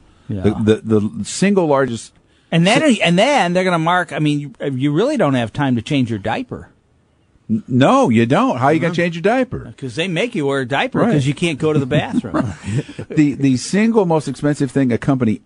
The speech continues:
Speaker 2: ever does
Speaker 1: Mm-hmm.
Speaker 2: is have to retrain somebody.
Speaker 1: Yeah.
Speaker 2: Uh,
Speaker 1: Yeah.
Speaker 2: have to hire a new person and
Speaker 1: Mm-hmm.
Speaker 2: train them.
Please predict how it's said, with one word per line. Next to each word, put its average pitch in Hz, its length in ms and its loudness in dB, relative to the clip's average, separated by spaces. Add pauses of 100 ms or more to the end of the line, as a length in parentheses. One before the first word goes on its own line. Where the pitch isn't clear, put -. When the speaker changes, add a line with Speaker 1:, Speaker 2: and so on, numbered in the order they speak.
Speaker 2:
ever 160 280 2
does 104 480 -2 (160)
Speaker 1:
Mm-hmm. 120 120 -8
Speaker 2:
is 107 100 2
have 123 180 2
to 117 100 0
retrain 107 420 2
somebody. 65 400 -8 (140)
Speaker 1:
Yeah. 160 120 0 (220)
Speaker 2:
Uh, 127 100 2
Speaker 1:
Yeah. 123 120 2
Speaker 2:
have 127 140 4
to 113 100 2
hire 123 260 2
a 143 60 4
new 151 100 2
person 104 400 0 (100)
and 120 100 -10
Speaker 1:
Mm-hmm. 101 120 0
Speaker 2:
train 113 340 0
them. 101 140 -14